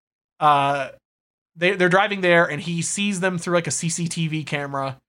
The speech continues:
at, like, their car window and starts chasing them around, running on the side of a building. He, like, hacks the traffic lights, so they get in a big wreck. They get, like, a, like, a traffic jam. Uh,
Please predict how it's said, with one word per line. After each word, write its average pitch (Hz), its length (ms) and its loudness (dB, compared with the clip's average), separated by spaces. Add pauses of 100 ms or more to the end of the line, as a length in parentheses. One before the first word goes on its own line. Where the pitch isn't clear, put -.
(280)
at, 147 100 -4
like, 135 100 -6
their 143 100 -6
car 147 260 2
window 139 420 -6
and 151 120 -8
starts 147 240 -4
chasing 170 340 -2
them 160 140 -4
around, 143 440 -2 (440)
running 151 220 -2
on 156 60 0
the 151 60 0
side 165 180 0
of 151 60 -4
a 156 40 -2
building. 147 460 -2
He, 175 180 -4
like, 156 200 -2
hacks - 360 -2
the 170 80 -8
traffic 170 400 -2
lights, 165 320 0
so 151 140 -4
they 139 120 -4
get 147 140 -2
in 147 100 -2
a 147 40 -6
big 147 180 -6
wreck. 143 420 -4 (480)
They 151 80 -4
get, 151 120 0
like, 139 120 -4
a, 147 240 -2
like, 156 160 -8
a - 20 -6
traffic 151 360 -2
jam. 147 400 -4 (640)
Uh, 151 340 4